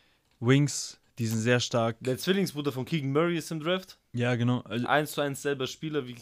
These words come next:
Speaker 2: sein Bruder.
Speaker 1: Ein Ticken schlechter, aber fast derselbe Typ einfach.
Speaker 2: Auch so ein Three and D
Speaker 1: Er hat genau
Speaker 2: Guy.
Speaker 1: dieselbe Rolle übernommen von seinem Bruder jetzt im College. Er hat eine sehr, sehr ähnliche Statline, spielt sehr, sehr ähnlich.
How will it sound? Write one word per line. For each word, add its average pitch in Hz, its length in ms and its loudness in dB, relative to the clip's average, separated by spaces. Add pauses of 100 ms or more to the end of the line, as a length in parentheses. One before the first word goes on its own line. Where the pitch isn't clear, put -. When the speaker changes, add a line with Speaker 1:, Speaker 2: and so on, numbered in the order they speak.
Speaker 2:
sein 117 180 -6
Bruder. 143 380 -6
Speaker 1:
Ein 117 260 -8
Ticken 139 240 2
schlechter, 135 420 2
aber 104 360 0 (260)
fast - 300 -2
derselbe 107 340 -2
Typ - 220 -10
einfach. 98 260 -10
Speaker 2:
Auch 120 180 0
so 117 140 -10
ein 107 60 -8
Three 117 180 -4
and 107 160 -6
D 117 40 0
Speaker 1:
Er 120 80 2
hat 120 60 -4
genau 127 220 4
Speaker 2:
Guy. 120 80 2
Speaker 1:
dieselbe 120 580 2 (140)
Rolle 135 300 4
übernommen 127 340 4
von 117 160 0
seinem 113 180 2
Bruder 131 240 2
jetzt 123 280 -2
im 113 220 -2
College. 123 520 2 (640)
Er 117 260 0
hat 113 160 0
eine 117 160 0
sehr, 131 180 4
sehr 131 120 2
ähnliche 131 300 2
Statline, 117 680 0 (100)
spielt 135 340 -2
sehr, 120 120 2
sehr 113 160 0
ähnlich. 117 280 0